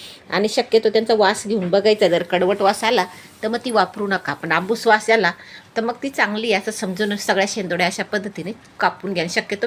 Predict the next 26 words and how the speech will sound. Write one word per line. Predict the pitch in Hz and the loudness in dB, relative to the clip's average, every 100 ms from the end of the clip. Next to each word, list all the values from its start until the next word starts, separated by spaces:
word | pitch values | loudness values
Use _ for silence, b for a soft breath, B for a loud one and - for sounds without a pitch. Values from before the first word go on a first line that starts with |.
| - | -6
पिकलेल्या | - - 240 233 | -4 2 4 4
घ्या, | 175 143 | 2 0
हिरव्या | 196 190 196 | 0 2 2
घेऊ | 202 202 | 0 -4
नका, | 190 196 | -2 -2
मग | 175 | -2
हिरव्या | 208 202 208 | 0 2 2
घेतल्या | 233 226 208 | 0 0 -2
म्हणजे | 175 190 | -4 -6
त्या | 233 | -4
कडवट | 240 214 175 156 | 0 2 2 2
लागणार | 131 139 151 | 0 0 -6
आहे. | - - B B B B B - | -8 -16 B B B B B -6
तर | |
शक्यतो | - 233 226 226 226 | -2 0 0 0 -2
पिकलेल्या | 233 233 226 233 | -4 0 4 4
घ्या, | 220 220 - B B | 4 0 -2 B B
म्हणजे | 196 196 | -6 -2
मग | 202 196 | 0 0
ते | - | 0
खायला | 208 190 185 | 2 2 2
पण | 233 247 | -2 0
टेस्टी | 233 233 - 190 | 0 0 -2 -2
लागतील. | 160 175 160 | -2 -4 -6
अशाने | 175 185 | -4 -6
शेंद-, | 196 220 190 | -2 -2 0